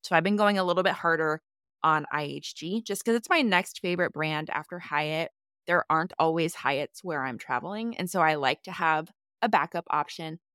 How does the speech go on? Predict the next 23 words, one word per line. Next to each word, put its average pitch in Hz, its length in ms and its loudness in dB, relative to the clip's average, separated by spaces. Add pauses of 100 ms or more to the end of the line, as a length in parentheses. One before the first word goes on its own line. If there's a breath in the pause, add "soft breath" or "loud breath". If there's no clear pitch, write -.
(140)
So 180 280 6
that 151 320 6
for 208 80 -2
me 170 180 0
lately 160 320 -4
has 165 180 -6
been 160 160 -2
I 139 140 -4
H 135 260 -10
G. 254 280 0 (1120)
I 180 160 2
got 175 240 6 (200)
the 170 320 -4 (100)
Bank 170 360 -2
of 185 160 2
America 160 600 -2
Alaska 165 540 0
business 165 380 -4
card 170 360 0 (180)
when 156 300 -2
that - 200 0
one 165 160 0
had 156 400 0